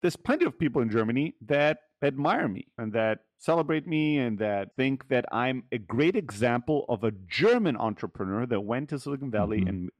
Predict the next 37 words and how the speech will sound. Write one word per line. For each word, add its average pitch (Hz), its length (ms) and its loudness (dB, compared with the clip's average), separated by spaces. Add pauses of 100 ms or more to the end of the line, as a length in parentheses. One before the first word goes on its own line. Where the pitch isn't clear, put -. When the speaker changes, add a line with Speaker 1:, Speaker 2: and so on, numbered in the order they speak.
(160)
Speaker 1:
did 135 160 4
it, - 200 -8 (760)
right? 104 240 -2 (260)
Speaker 2:
Yeah. 82 120 -6 (520)
Speaker 1:
And 160 120 -4
over 220 160 0
the 196 100 2
years 185 180 2
where 135 380 4 (100)
I 104 40 -4
lived 151 440 0
there, 117 420 2
I 120 540 0 (240)
helped 180 460 0
and 117 100 0
advised 143 500 0
and 117 180 -2
met 135 280 0
with 113 240 0 (180)
hundreds 202 400 0
and 123 120 -2
hundreds 120 340 -4
of 104 140 -2
Germ-, 110 240 0 (120)
German 104 300 -2
entrepreneurs 196 580 -4
and 107 120 -6
V 113 100 -4
Cs 214 300 -4
and 123 100 -4
investors. 170 400 -2
So 151 240 0 (240)
people 302 260 0
in 196 80 2
Germany 190 340 2
know 107 320 2
me, 233 300 0